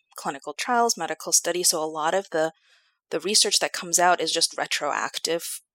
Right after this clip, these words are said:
you know, um, papers that obviously are subject to a lot of biases.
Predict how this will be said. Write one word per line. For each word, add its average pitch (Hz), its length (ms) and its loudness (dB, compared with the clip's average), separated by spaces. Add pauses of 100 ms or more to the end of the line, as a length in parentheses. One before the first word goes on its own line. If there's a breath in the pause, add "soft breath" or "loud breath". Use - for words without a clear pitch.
(240)
you 196 140 0
know, 151 420 0
um, 151 420 -4
papers 202 580 0
that 165 180 4 (420 loud breath)
obviously 185 540 2
are 156 100 0
subject - 380 0
to 170 100 -2
a - 20 -2
lot 143 180 2
of 147 100 -2
biases. - 840 4